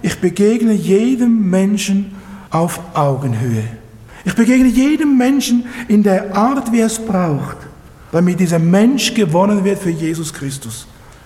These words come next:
Wir hatten ja hier, vor, glaube ich, einer Woche war das, hatten wir eine Taufe von unseren Geschwistern aus Bern. Es hat mich zutiefst innerlich berührt. Da war eine Schwester, das ist eine Schwester, die arbeitet in Bern unter Asylanten.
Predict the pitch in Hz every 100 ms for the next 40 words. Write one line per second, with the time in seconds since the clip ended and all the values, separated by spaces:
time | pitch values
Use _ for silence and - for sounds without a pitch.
0 | - 180 214 240 240 208 226 240 226 -
1 | - - - - - - 160 156 165 160
2 | 170 165 196 220 202 196 196 190 - -
3 | - - - 170 175 175 165 - 156 165
4 | 190 - 185 180 - - - - - -
5 | 170 170 156 151 - 170 165 165 160 147
6 | 131 120 110 95 78 - - - - -
7 | - - - 185 190 190 185 190 262 277
8 | 302 254 - - - 233 269 247 240 233
9 | - 175 165 214 226 - - - - -
10 | 180 185 185 175 175 165 170 240 240 -
11 | 208 180 185 185 202 214 214 202 - -
12 | - 151 165 202 214 214 196 180 160 165
13 | 175 190 180 160 156 147 131 110 - 92